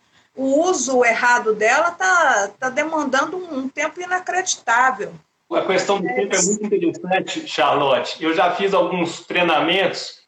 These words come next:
Speaker 2: de,
Speaker 1: Ah.
Speaker 2: é, otimizar seu tempo, de produtividade. Eu aprendi o seguinte: não existe essa questão de não tem tempo pra isso.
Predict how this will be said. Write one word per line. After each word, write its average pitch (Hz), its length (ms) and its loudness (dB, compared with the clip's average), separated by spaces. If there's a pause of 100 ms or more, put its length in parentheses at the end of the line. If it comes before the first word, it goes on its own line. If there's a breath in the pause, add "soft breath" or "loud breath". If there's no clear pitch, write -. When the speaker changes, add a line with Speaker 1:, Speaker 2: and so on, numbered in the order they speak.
(140)
Speaker 2:
de, 196 680 -2
Speaker 1:
Ah. 240 260 -2 (440)
Speaker 2:
é, 170 600 2
otimizar 202 600 2
seu 185 220 2
tempo, 208 500 0
de 185 400 0
produtividade. 196 1040 2
Eu 240 160 4
aprendi 233 380 0
o 262 40 -4
seguinte: 185 640 -6 (300)
não 240 180 -2
existe 254 420 0
essa 208 180 0
questão 185 520 0
de 180 180 -2
não 185 160 -2
tem 190 240 -2
tempo 185 240 -4
pra 170 120 2
isso. 170 300 2